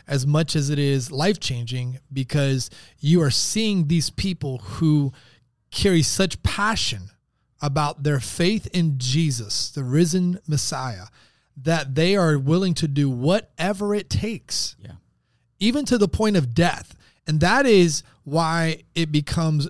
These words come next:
Speaker 1: so, uh, so impactful when you not only read it, but you begin to really discover it, because that is the reality of, if this whole thing is just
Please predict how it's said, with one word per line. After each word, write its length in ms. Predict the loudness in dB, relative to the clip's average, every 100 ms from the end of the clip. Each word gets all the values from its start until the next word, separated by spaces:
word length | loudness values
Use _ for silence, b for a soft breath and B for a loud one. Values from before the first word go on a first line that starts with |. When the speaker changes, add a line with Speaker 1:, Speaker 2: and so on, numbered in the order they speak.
| -4
Speaker 1:
so, 600 | -4 2 4 4 2 0 -6
uh, 420 | -10 -8 -8 -10 -14 _ _ B B B B
so 240 | 0 2
impactful 840 | 2 0 0 -2 -6 -8 -12 -12 -14 _ _ -6
when 340 | -2 0 2
you 180 | 2 2
not 300 | 2 -2 -2
only 520 | -2 0 0 -2 -6 -10 _ -10
read 380 | 0 4 4 4
it, 220 | 0 -2
but 140 | -4
you 160 | 0 2
begin 320 | 2 2 0
to 140 | 0
really 400 | 0 0 2 0 0 -6
discover 600 | -2 -2 -2 0 0 0 -4
it, 180 | -4
because 520 | -2 0 2 2 2 -2 B B B B
that 280 | 0 2 4
is 140 | 2
the 120 | 2
reality 580 | 2 2 2 0 0 -2 -4
of, 420 | -4 -2 -2 -4 -8 b -4
if 180 | -4 2
this 200 | 0 0
whole 320 | 0 0 0
thing 420 | -2 -2 0 -2 0
is 180 | -2 0
just 440 | -2 -2 -2 -6